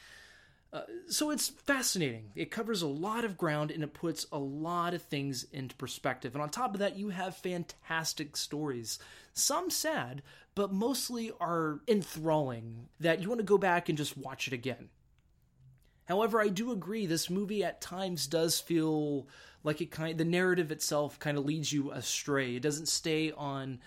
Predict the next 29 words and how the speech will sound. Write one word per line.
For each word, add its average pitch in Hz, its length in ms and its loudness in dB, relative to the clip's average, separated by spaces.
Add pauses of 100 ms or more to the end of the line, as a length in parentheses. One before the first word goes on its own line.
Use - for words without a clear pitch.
(340)
its 147 360 2
projected 147 720 -2
track. 139 480 -4
It 147 100 -8
kind 151 200 -2
of 147 100 -4
goes 160 280 4
on 143 220 -2
and 131 100 -6
takes 143 360 -2
you 135 260 -2 (360)
multiple 151 380 -2
directions. 127 600 -4
It's - 120 -4
like 139 120 -4
whenever 139 220 -2
they 135 80 -4
find 147 340 -2
somebody 139 300 0
to 123 80 0
interview, 120 640 0 (360)
they 160 140 6
start 170 300 2
talking 151 420 -2
about 139 240 0
something 139 480 -2
else, 135 380 -4
and 139 120 -2
then 127 300 -4